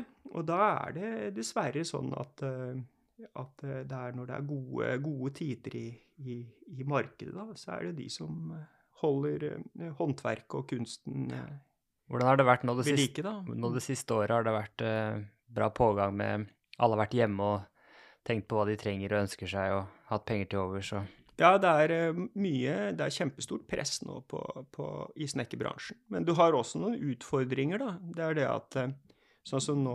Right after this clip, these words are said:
Speaker 1: når skolen har blitt stengt og sånt, eh, så er det sånn at da hoper ting seg opp på verkstedet hvor de ikke får levert, da. Fordi at, eh, folk er hjemme med barna, da. Så kan du plutselig ikke montere det.
Speaker 2: Får du alt du trenger av de,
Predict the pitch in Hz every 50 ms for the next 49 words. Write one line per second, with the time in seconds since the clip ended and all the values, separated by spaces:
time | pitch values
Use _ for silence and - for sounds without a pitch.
0 | 123 123 127 127 131 135 131 131 123 - - - 170 156 135 123 117 117 117 117
1 | 117 117 123 120 117 - - - 120 117 113 113 - - - - - - 208 226
2 | 226 _ - - - _ - 226 170 165 160 - - - - - - - _ _
3 | _ _ - - - - - 294 185 151 139 139 139 139 131 131 - - - -
4 | - - - - - - 151 - 196 156 120 - _ - 139 135 - 131 123 120
5 | - 139 127 117 - - 131 131 110 - - - - - 127 123 135 131 131 131
6 | - - 127 127 127 123 123 117 - - - _ _ - 233 - _ _ _ _
7 | _ _ _ _ _ _ _ _ _ _ _ _ - - 151 143 127 127 139 -
8 | 147 135 131 131 127 - - 123 120 - - 131 135 139 139 123 117 113 113 113
9 | 120 120 120 120 120 120 120 127 - 135 123 107 - - 123 - - - 190 190
10 | - _ _ _ - - - 151 - - 127 120 123 - - 135 139 - 135 123
11 | 127 - - - 120 120 120 120 - _ _ - 127 123 131 - - 120 - -
12 | - - - - - - _ _ _ - - - - 127 123 117 117 110 104 98
13 | - - 113 101 - 107 107 104 107 107 107 107 104 107 107 104 104 101 101 101